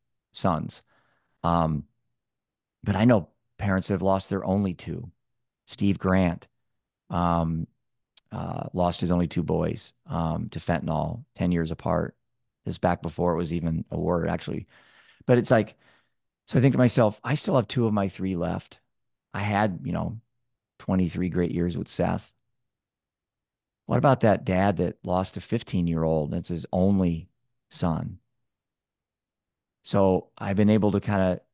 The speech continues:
not compare grief, but to be empathetic towards people that have it worse than me. I have it good. I really did. I had a great marriage. I had a great time with my wife. She's beautiful. Um, and I hang on to those memories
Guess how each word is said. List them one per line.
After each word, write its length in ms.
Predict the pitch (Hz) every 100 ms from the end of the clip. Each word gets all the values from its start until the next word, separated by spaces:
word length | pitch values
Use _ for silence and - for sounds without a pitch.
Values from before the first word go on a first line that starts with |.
| _
not 320 | 95 98 - _ _ _ _ -
compare 340 | 90 104 110
grief, 360 | 90 90 87 -
but 160 | 87 -
to 160 | 87
be 300 | 78 87 82 -
empathetic 540 | 90 92 101 95 90
towards 220 | 90 85 - -
people 300 | 90 92 85
that 100 | 87
have 200 | 85 85
it 100 | 82
worse 300 | 85 87 -
than 160 | 80
me. 360 | 85 85 82 82 _ _ _ _ _ _ _ -
I 160 | 104
have 220 | 123 110
it 80 | 92
good. 320 | 98 92 80 - _ _ -
I 60 | 95
really 260 | 98 92
did. 120 | 87
I 100 | 87 95
had 100 | 95
a 40 |
great 260 | 92 95 87
marriage. 340 | 101 98 -
I 60 | 90
had 120 | 90
a 40 |
great 340 | 85 85 98 -
time 200 | 90 90
with 120 | 90
my 140 | 90
wife. 280 | 87 87 101
She's 220 | - 80
beautiful. 600 | - 95 92 82 - - - _ _ _ _ _ _ _ -
Um, 460 | 87 87 82 82 - _ _ _ _
and 120 | 95 95
I 40 |
hang 300 | 92 107 107
on 140 | 101
to 60 | 92
those 240 | 87 85
memories 600 | 92 95 107 90 90 -